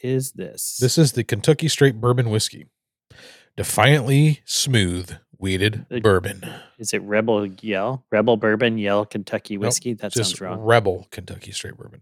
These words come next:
Speaker 2: It's
Speaker 1: Rebel
Speaker 2: thirty-one dollars at
Speaker 1: Rebel Kentucky Straight Bourbon.
Speaker 2: Yep.
Speaker 1: Thirty-one dollars?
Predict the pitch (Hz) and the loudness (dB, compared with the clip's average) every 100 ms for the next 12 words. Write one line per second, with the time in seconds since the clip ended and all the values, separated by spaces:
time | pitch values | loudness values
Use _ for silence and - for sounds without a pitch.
0 | _ - 110 101 156 175 185 156 151 135 | _ -6 -4 4 8 10 8 8 6 6
1 | 117 110 101 98 95 92 90 - - - | 6 6 4 0 -2 -2 -2 -6 -14 -16
2 | _ _ _ _ _ _ 120 117 123 123 | _ _ _ _ _ _ 4 8 8 6
3 | 123 - _ _ _ - 95 110 - - | 4 -4 _ _ _ -10 -4 -4 -4 -4
4 | 95 92 92 87 85 _ _ _ - 180 | -4 -4 -6 -8 -10 _ _ _ 6 8
5 | 147 90 120 139 92 82 - | 6 6 6 6 4 0 -4